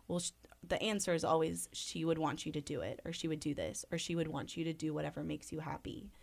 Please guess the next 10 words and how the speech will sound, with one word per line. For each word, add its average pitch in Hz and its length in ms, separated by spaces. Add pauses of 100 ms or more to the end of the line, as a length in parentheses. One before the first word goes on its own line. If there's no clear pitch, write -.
(520)
And 156 440 (1000)
with 185 160
the 190 80
decisions 170 500
I 160 80
make 151 420
and 160 120
with 147 100 (160)
the 165 80
f-, - 80